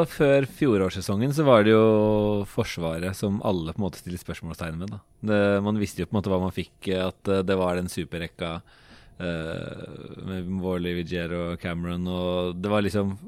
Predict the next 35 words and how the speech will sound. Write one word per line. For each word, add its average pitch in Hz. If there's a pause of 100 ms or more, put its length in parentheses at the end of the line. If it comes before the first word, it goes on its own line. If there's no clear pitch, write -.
(240)
eh, 110
det 104
var 107
bankers, 98
eh, 101 (180)
eh, 92
angrep. 107 (640)
Forsvaret 101
var 101
liksom 95
der 87
hvor 90
det 87
skorta, -
og 98
alle 92
liksom 92
stilte 95
spørsmålstegn 95
ved 101
før 98
fjorårssesongen, 90
da. 90 (800)
Eh, 101
men 147
så 120
ble 107
jo 107
det 104
gjort 98
til 110
skamme, 90
og 107
var 92
jo 92